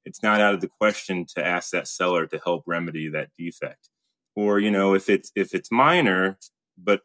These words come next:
still a major defect, and minor in the sense that it's, doesn't cost that much, you know, maybe it makes sense to ask, ask for the seller to remedy it. Maybe it doesn't. And so,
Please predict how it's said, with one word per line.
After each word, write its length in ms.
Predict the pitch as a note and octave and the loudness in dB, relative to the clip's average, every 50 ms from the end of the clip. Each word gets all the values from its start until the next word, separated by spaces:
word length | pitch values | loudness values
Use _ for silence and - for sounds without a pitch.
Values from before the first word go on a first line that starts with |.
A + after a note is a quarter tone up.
| _ | _
still 360 | - - - - A#2+ A#2+ A#2+ | -12 -12 -2 2 4 4 4
a 40 | A2+ | 4
major 360 | G#2+ G#2 G2+ G2+ F#2+ - F#2 | 4 2 0 0 -2 -2 -4
defect, 480 | F2 D#2+ G#2+ G#2+ G2 - F#2 F2 F2 - | -4 -2 -4 -4 -2 0 -2 -2 0 -2
and 100 | F2 F2 | -4 -2
minor 320 | F2+ F2+ F2+ F#2 F#2+ F#2 | -2 0 0 0 0 -2
in 80 | F2+ F2 | -2 -4
the 80 | E2+ D#2 | -6 -6
sense 360 | - - F2+ F#2 F2+ - - | -6 -4 -4 -4 -4 -4 -4
that 120 | E2+ E2 | -4 -2
it's, 320 | E2 D#2+ - - - - - _ _ _ | -4 -4 -6 -10 -14 -14 -16 _ _ _
doesn't 280 | - F#2+ F2+ E2+ E2+ D2+ | -2 -2 -2 -2 -6 -6
cost 300 | - F#2+ G2 G#2 G#2 - | -2 -2 -2 -2 -2 -4
that 100 | - D#2 | -6 -6
much, 380 | D#2 D#2+ E2 E2+ - - - - _ _ _ _ _ _ _ | -4 -4 -6 -6 -6 -10 -16 -18 _ _ _ _ _ _ _
you 80 | - F#2 | -4 -2
know, 180 | F#2+ F#2+ F#2+ - _ _ | -2 -2 -2 -4 _ _
maybe 380 | G2 F#2+ F#2 G#2 G#2 A2+ A2+ | -4 0 0 2 4 4 2
it 80 | A#2 G#2+ | 2 2
makes 240 | A2+ A2 G#2+ - - | 2 0 -2 -2 -2
sense 220 | A#2+ A#2 A2+ - | -2 -2 -2 -2
to 80 | - A2 | -2 0
ask, 280 | A2+ A2+ A2+ - - - - - - _ _ _ _ _ _ _ - | 0 0 0 -2 -6 -14 -20 -20 -20 _ _ _ _ _ _ _ -4
ask 240 | G2+ G#2 A2 - - | -2 -2 -2 -2 -2
for 120 | - A#2+ | -2 -2
the 80 | A2+ A2 | -2 -2
seller 320 | - - B2 A2+ A#2 A#2 | 0 2 2 4 4 2
to 80 | A#2 A2+ | 2 2
remedy 480 | A2+ A#2 A#2+ A#2 A#2+ A#2+ A#2 A#2+ A#2+ | 0 0 0 0 -2 0 2 2 4
it. 180 | B2 B2+ B2 - _ _ _ _ _ | 4 2 2 0 _ _ _ _ _
Maybe 260 | - F#2+ G2+ G2 G#2 G#2 | 0 0 2 2 2 0
it 140 | G2 F#2+ | 0 2
doesn't. 400 | - A2+ A#2 A#2 - E2+ C#2+ C#2+ - | 4 4 4 4 2 -2 -8 -8 -8
And 140 | F#2 F2+ F2 | -8 -8 -8
so, 400 | - - G2+ G2 G2 G2 F#2+ - | -2 0 4 4 6 4 4 2